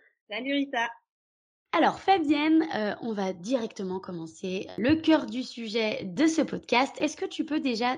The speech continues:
Speaker 2: te présenter ? Et puis, euh, voilà, nous présenter un petit peu ce que tu fais,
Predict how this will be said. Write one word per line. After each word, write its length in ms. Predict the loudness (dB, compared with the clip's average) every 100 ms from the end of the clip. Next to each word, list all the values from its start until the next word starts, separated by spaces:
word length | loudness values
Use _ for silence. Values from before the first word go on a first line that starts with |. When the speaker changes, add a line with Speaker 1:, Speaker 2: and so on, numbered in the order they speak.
| -6
Speaker 2:
te 120 | -8
présenter ? 800 | -8 -6 -4 -2 -2 -2 -4 -8 -8 _ 0
Et 140 | 0
puis, 440 | 0 0 6 8 8
euh, 80 |
voilà, 280 | 4 -2 -2
nous 160 | -2 -4
présenter 360 | -4 -4 -4
un 80 | -6
petit 140 | -6 -6
peu 100 | -6
ce 100 | -4
que 80 | -8
tu 240 | -8 -16
fais, 420 | -2 2 4 4